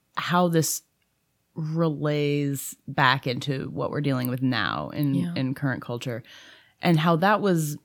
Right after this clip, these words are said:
Speaker 1: very, you know, the misogyny of the witch trials and, and
Speaker 2: Yeah.
Speaker 1: how that all, do, would you say that today, what would you say the, the biggest, like, sort of witch hunt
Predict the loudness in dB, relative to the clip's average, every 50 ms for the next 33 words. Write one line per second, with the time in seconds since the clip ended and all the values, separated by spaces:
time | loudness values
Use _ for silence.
0 | _ _ -2 0 2 2 2 0 -2 -4 _ 2 2 2 2 2 2 0 0 0
1 | 0 0 0 0 0 0 -2 -2 -2 -4 -6 -4 -2 -2 -2 -2 -4 -4 -4 -4
2 | -2 -2 -2 -4 -6 -8 -8 -8 -8 -6 -6 -6 -4 -4 -4 -4 -2 -2 -2 0
3 | 0 0 0 -2 -2 -2 -4 -4 -4 -4 -6 -6 -6 -8 -8 -10 -16 -20 -20 _
4 | _ _ _ _ -20 -20 -20 -20 _ _ _ _ _ _ 0 2 4 4 6 4
5 | 4 4 4 6 6 6 6 6 4 4 4 4 4 6 6 6 6 4 2 0
6 | 0 4 4 4 4 4 4 4 4 4 4 4 2 0 0 -2 -4 -6 -8 _
7 | _ _ _ _ 4 8 8 8 8 8 8 8 6 6 6 6 6 6 4 2
8 | 0 -2 0 2 2 2 4 4 4 4 2 0 0 -2 -4 -4 -2 0 0 0
9 | 0 -2 -4 -2 0 2 2 2 0 -2 -2 -2 -2 -2 -4 -6 -12